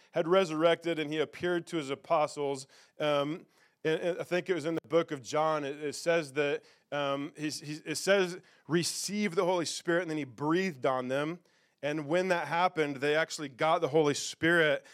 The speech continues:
to, to, that he, he, and he came into their lives. I believe that's when they became actually born again of the Spirit. He breathed the Spirit into them, and then it says he opened their eyes so they could understand the Scriptures,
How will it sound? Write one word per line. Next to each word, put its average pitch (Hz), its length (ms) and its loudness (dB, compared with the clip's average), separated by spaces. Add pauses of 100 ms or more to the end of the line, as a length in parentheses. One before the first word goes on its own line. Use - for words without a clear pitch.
(200)
to, 160 220 -4
to, - 160 -16 (100)
that 165 160 -6
he, 175 200 -2
he, 170 280 0
and 151 260 -4
he 147 420 -6 (320)
came 196 420 2
into 180 380 -4
their 160 160 2
lives. 151 340 4
I 156 160 2
believe 151 260 -2
that's 143 220 0
when 147 140 -6
they 139 80 -4
became 139 440 -8
actually 147 360 -4
born 139 340 -2
again 127 460 -2 (360)
of 135 140 -2
the 127 80 -4
Spirit. 180 500 2 (440)
He 156 120 -6
breathed 156 400 2
the 160 80 -4
Spirit 175 400 0
into 147 280 0
them, 147 320 -2 (260)
and 151 160 0
then 170 80 4
it 160 80 0
says 165 180 0
he 151 120 -2
opened 165 400 4
their 147 140 0
eyes 156 360 4
so 143 80 -2
they 143 80 4
could 135 240 -4
understand 151 640 -2
the 123 60 -4
Scriptures, 131 680 -4